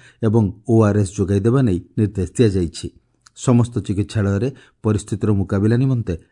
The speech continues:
ଆବଶ୍ୟକୀୟ ବ୍ୟବସ୍ଥା କରିବାକୁ ମଧ୍ୟ ନିର୍ଦ୍ଦେଶ ଦିଆଯାଇଥିବା ଜଣାପଡ଼ିଛି।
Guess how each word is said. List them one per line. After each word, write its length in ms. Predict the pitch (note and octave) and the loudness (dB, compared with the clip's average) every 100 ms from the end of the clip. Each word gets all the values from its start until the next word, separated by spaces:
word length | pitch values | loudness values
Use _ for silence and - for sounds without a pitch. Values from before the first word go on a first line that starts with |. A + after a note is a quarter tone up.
| - | -8
ଆବଶ୍ୟକୀୟ 480 | A2+ G#2+ - G#2 A2 | -2 -2 -2 -4 -2
ବ୍ୟବସ୍ଥା 380 | G2 F#2+ F#2+ - | 0 0 -2 -4
କରିବାକୁ 400 | - G#2+ G2+ G#2 | -2 0 0 0
ମଧ୍ୟ 260 | A#2+ A#2 G#2 G#2 - _ - | -2 -2 -4 -6 -8 _ -2
ନିର୍ଦ୍ଦେଶ 340 | G#2 F2+ G#2+ - | -2 0 -2 0
ଦିଆଯାଇଥିବା 520 | G#2+ G#2 B2 G#2 F#2+ | 0 0 -2 -2 -6
ଜଣାପଡ଼ିଛି। 640 | F#2 A2 F2+ F2 E2+ - | -2 -2 -2 -6 -10 -16